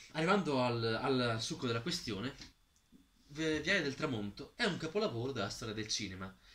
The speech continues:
poiché riesce a trasmettere una gra-, un grande messaggio grazie a una scrittura eccellente, un cast in stato di grazia e personaggi di ottima fattura. Ah, e ovviamente un reparto tecnico eccellente.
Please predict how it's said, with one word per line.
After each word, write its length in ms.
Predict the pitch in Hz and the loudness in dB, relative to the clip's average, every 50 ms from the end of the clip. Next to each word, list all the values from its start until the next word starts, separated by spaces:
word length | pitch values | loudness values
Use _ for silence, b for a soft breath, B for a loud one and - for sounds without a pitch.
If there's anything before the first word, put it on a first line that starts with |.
| B B B | B B B
poiché 300 | - 151 151 151 180 180 | 0 0 0 2 2 2
riesce 260 | 175 180 175 - 151 | 4 4 4 4 2
a 60 | 143 | 0
trasmettere 640 | 120 139 143 135 151 151 139 - - - 107 107 104 | 0 -2 -2 0 2 0 0 0 -4 -4 -2 0 0
una 240 | 104 107 110 113 110 | 0 0 -2 -2 -2
gra-, 200 | 123 123 123 127 | 0 0 -2 0
un 80 | 135 | 0
grande 300 | 127 147 160 151 135 123 | 2 4 4 4 2 0
messaggio 800 | 120 117 113 - - - 107 98 110 101 110 147 190 214 - b b b b b b b | -2 -2 0 0 2 2 2 0 2 -2 -2 -2 -2 -4 -6 b b b b b b b
grazie 320 | 139 151 160 160 - 170 | -2 0 0 2 4 4
a 40 | 160 | 4
una 80 | 147 139 | 4 2
scrittura 340 | - - 135 123 160 143 | 0 -2 -2 0 0 0
eccellente, 800 | 127 - - 139 131 123 113 101 95 95 - 156 160 - - - - | 2 2 2 4 4 4 4 2 0 -4 -6 -6 -6 -6 -10 -18 -10
un 140 | - 127 127 | -8 -6 0
cast 340 | - 170 160 - - - - | 4 4 4 4 2 -2 -8
in 60 | 123 | -8
stato 180 | 113 117 113 127 | -8 -6 -8 -4
di 100 | 143 151 | -2 0
grazia 500 | 151 151 147 143 - - - 262 269 - B B B B B B B | 2 2 0 0 0 -2 -2 -2 -2 -4 B B B B B B B
e 100 | B 151 | B -4
personaggi 460 | - 156 147 - - 147 135 127 131 | 0 0 0 0 2 0 0 0 0
di 60 | 123 113 | 0 0
ottima 280 | 113 - 113 113 110 | -2 -4 -8 -10 -6
fattura. 460 | - 151 - - - 82 76 73 - - | -6 -8 -8 -8 -14 -14 -14 -14 -10 -2
Ah, 300 | - 151 - - - - - | 0 0 0 0 -2 -12 -12
e 60 | - 107 | -8 -4
ovviamente 420 | 117 139 117 92 87 - - - | -2 -2 -2 -4 -6 -8 -8 -4
un 80 | 208 226 | -2 -2
reparto 240 | 202 - 120 151 | 0 0 -2 -6
tecnico 400 | 156 - - - 135 131 - - | -4 -6 -8 -8 -8 -8 -8 -8
eccellente. 640 | 95 - - 185 160 - - - - - 98 - b | -6 -6 -6 -4 -6 -8 -10 -12 -16 -18 -18 -18 b